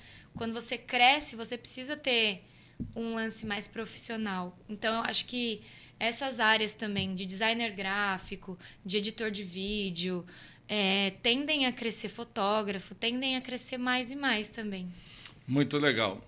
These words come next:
Speaker 2: É, o nosso papo tá muito agradável. Nossa, tem assunto pra caramba. Nossa, eu ia ficar aqui dias, horas, conversando, falando. Mas, enfim, a gente tá caminhando pro final, né? Eu acho que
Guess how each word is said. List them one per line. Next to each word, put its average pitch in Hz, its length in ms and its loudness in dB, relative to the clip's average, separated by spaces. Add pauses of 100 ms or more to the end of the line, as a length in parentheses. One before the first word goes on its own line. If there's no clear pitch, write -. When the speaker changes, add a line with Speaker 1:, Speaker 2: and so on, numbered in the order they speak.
(120)
Speaker 2:
É, 135 560 12
o 147 40 2
nosso 143 240 6
papo 151 280 6
tá 165 80 10
muito 170 600 4
agradável. 120 600 6
Nossa, 156 220 4
tem 165 120 4
assunto 151 420 6
pra 165 300 6
caramba. 135 720 8
Nossa, 175 540 4
eu 151 800 2
ia 165 100 6
ficar 165 260 4
aqui 156 420 2
dias, 131 840 6
horas, 135 600 4 (300)
conversando, 131 720 4
falando. 131 800 6 (320)
Mas, 135 260 8
enfim, 113 440 6
a 87 60 2
gente 117 220 6
tá 127 140 4
caminhando 113 580 6
pro 113 180 0
final, 131 640 2 (240)
né? 107 320 -2 (180)
Eu 104 100 -4
acho 104 180 2
que 101 480 0